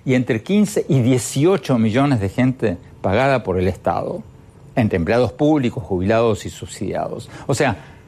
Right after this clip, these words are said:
nueve millones en el sector privado pagando por prácticamente el doble de gente subsidiada o pagada por el Estado.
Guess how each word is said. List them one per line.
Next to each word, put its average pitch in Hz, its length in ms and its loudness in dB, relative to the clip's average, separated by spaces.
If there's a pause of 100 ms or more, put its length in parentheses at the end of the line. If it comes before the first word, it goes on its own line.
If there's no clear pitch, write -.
(960)
nueve 208 300 4
millones 180 540 2
en 120 60 4
el 104 40 2
sector - 460 -4 (100)
privado 196 520 0 (500)
pagando 175 680 0 (300)
por 135 340 0 (160)
prácticamente 156 880 0
el 127 240 2
doble 180 520 0 (460)
de 147 380 -2 (320)
gente 135 560 0
subsidiada 117 800 0
o 104 100 -4
pagada 98 380 2
por 87 140 -4
el 87 100 -2
Estado. - 540 -8